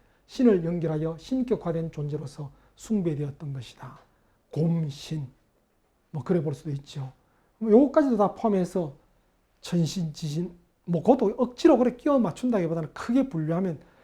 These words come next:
그렇게 분류할 수 있다, 그겁니다. 자, 요게 다가 아니죠. 그럼 우리 민족은 천신, 지신, 인신, 딱 여기 드러나는 환인, 환웅, 단군, 또 곰신만 섬겼다,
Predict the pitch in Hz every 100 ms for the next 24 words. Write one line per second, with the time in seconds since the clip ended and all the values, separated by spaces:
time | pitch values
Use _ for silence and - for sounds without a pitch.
0 | _ - 196 - 156 - 135 143 160 175
1 | - 254 - _ _ - 131 156 139 _
2 | _ _ - 123 123 127 127 - _ _
3 | _ 170 165 247 320 220 190 175 156 139
4 | 139 139 - _ _ _ _ 262 214 226
5 | 269 240 196 190 143 - _ _ _ _
6 | - 233 233 240 247 214 208 233 196 185
7 | 170 208 156 - 190 247 214 233 214 202
8 | 180 - - - 208 220 220 - 208 214
9 | 214 190 170 185 202 160 - - 208 -
10 | 196 214 247 202 - _ 208 233 294 247
11 | 247 226 202 - 165